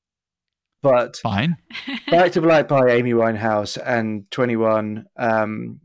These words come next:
Speaker 1: by Adele are just incredible, incredible.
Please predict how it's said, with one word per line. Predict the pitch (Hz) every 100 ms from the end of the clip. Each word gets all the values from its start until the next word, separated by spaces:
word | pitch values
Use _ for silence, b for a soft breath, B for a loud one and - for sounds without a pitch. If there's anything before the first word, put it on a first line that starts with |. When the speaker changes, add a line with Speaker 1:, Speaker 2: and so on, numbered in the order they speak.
| -
Speaker 1:
by | 113 113 107
Adele | 104 104 110 117
are | - 113 113 117
just | 123 - - -
incredible, | 127 113 - 110 107 101 113 -
incredible. | - - - - - - - 220